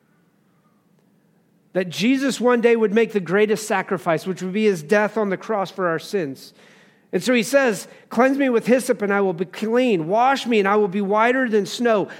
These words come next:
Let me hear joy and gladness." That comes with the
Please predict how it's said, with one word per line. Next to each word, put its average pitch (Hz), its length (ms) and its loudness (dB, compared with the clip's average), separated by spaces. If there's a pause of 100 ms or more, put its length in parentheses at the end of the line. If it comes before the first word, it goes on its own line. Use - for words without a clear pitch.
Let 269 220 2
me 285 160 0
hear 247 300 2
joy 220 760 0
and 185 200 -2
gladness." 220 580 0
That 254 180 -2
comes 247 320 0 (180)
with 247 200 0
the 233 120 4